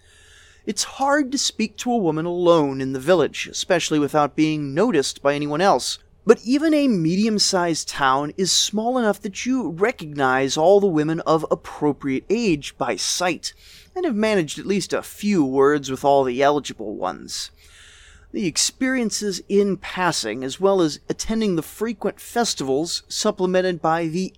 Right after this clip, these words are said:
endless village gossip, means that you now have a good idea of who you would like to pursue romantically. There's a chance that the young woman on the other end has even given you subtle encouragements, but it's perhaps more likely that she hasn't realized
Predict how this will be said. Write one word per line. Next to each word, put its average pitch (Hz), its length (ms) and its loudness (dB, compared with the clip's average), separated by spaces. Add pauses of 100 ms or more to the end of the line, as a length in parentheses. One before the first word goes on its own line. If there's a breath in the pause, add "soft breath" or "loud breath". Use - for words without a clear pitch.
endless 160 560 0
village 139 420 0
gossip, 160 460 2 (680 loud breath)
means 262 220 -2
that 285 200 -4
you 285 100 2
now 269 240 2
have 302 100 0
a 285 60 2
good 160 400 2
idea 165 600 0
of 113 220 0 (120)
who 339 120 4
you 359 180 6
would 277 120 4
like 156 260 2
to - 140 -8
pursue 135 480 -2
romantically. 127 840 -2 (840 loud breath)
There's 247 120 -4
a 247 60 -2
chance 269 400 0
that 254 140 -4
the 226 80 0
young 190 320 2
woman 175 340 2
on 170 200 0
the 160 140 -2 (120)
other 262 280 4
end 143 320 -4 (220)
has 254 140 -6
even 285 240 2
given 170 380 2
you 233 460 -2
subtle 196 440 4
encouragements, 156 960 -2 (320)
but 254 100 -6
it's - 160 -4
perhaps 285 420 0
more 277 280 2
likely 226 400 2
that 185 160 0
she 226 160 -6
hasn't 202 320 0
realized 123 640 2